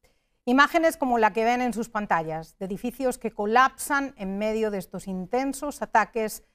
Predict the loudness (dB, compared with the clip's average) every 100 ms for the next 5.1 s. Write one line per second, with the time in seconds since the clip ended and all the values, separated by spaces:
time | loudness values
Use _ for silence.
0 | _ -12 -8 -6 -6 -8 -6 0 0 0
1 | -8 -8 -10 -12 _ -8 -6 -6 -6 -6
2 | -8 -4 -2 2 2 2 2 0 -2 0
3 | 0 -2 _ _ _ -2 2 4 4 4
4 | 0 0 -2 0 0 -2 -4 -4 -10 -20
5 | -20